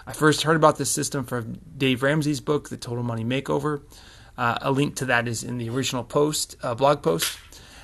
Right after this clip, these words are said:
At first, it was just too tedious making an envelope for every purchase, so I scaled down and just applied this method to one category, the one category I struggled with, which is grocery bills. So yeah, Dave Ramsey's book says use the envelopes for, you know,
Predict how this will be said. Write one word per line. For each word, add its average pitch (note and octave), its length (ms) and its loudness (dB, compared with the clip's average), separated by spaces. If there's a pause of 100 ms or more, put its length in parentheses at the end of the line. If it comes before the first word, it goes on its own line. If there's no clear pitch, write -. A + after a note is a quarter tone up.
(160)
At - 140 -4
first, A3 400 6
it - 60 -6
was C#3+ 140 2
just D#3 400 0
too F3 200 -2
tedious D3 480 -2
making C#3 280 -2
an B2+ 80 0
envelope B2 360 0
for A#2 180 -4
every A2+ 160 -2
purchase, - 540 -10
so - 160 -2
I A#2+ 60 0
scaled F3 420 4
down C#3+ 180 0
and C3 80 -2
just A#2+ 180 -6
applied B2+ 320 -2
this A#2+ 160 -6
method A#2+ 380 -6
to A#2+ 240 -6
one B2+ 220 -2
category, A#2+ 560 -4
the C3 160 -4
one D3+ 180 4
category B2 460 0
I A#2 40 -4
struggled B2+ 360 -4
with, - 180 -14
which - 140 -16
is - 100 -10
grocery B2+ 360 -4
bills. - 400 -14 (540)
So - 140 -2
yeah, C3+ 160 8
Dave D3 300 2
Ramsey's D3 340 2
book C3+ 240 0
says B2+ 340 2
use C#3 140 2
the C3 80 0
envelopes B2+ 400 2
for, - 380 -6
you C3+ 80 -8
know, A2 200 -4